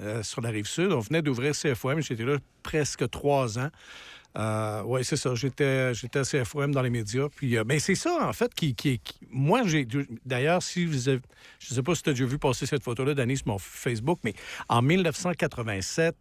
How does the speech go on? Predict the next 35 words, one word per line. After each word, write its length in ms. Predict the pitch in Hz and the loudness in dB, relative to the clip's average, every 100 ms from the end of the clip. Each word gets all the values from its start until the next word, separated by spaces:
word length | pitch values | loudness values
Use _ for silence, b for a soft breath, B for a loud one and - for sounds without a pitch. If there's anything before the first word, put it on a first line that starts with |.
| - B B B | -20 B B B
j'étais, 600 | 110 117 120 - 156 160 - | -4 -2 0 2 2 2 -2
euh, 240 | 120 117 113 | -6 -4 -4
animateur 440 | 123 139 123 165 | -2 0 2 2
à 80 | 147 | 2
C 260 | - 147 135 | -2 -2 -2
F 80 | - | -2
L 120 | 120 | -2
S 260 | 147 156 - | 0 -2 -2
et 140 | 143 120 | -2 0
j'avais 260 | 131 131 | 0 2
un 180 | 160 135 | 2 0
drapeau 520 | 113 127 139 - 175 | -2 -2 0 2 0
des 200 | 147 120 | 2 -2
États-Unis 520 | 131 143 110 131 160 | -2 0 0 0 0
enroulé 340 | 151 143 139 143 | 2 2 2 2
autour 280 | 143 131 127 | 0 0 -2
de 60 | |
mon 140 | 113 104 | -2 -4
micro. 300 | 90 - 95 B B - | -6 -8 -12 B B -6
Ça 140 | 120 | -4
a 20 | |
toujours 280 | 98 160 185 | 0 4 4
été 140 | 156 156 | 4 2
une 80 | |
passion 380 | 139 127 - 160 | 0 0 0 0
pour 160 | - 110 | 0 -2
moi, 180 | 120 147 | 0 0
les 220 | 123 127 | 0 -2
États-Unis. 480 | 117 127 110 139 160 | 0 -2 0 0 0
J'ai 120 | 135 | 0
toujours 280 | - 147 139 | 2 2 2
voulu 200 | 135 139 | 2 2
venir 280 | 135 107 | 2 0
vivre 240 | 110 143 117 | 0 0 0
ici. 260 | 98 185 | 0 -2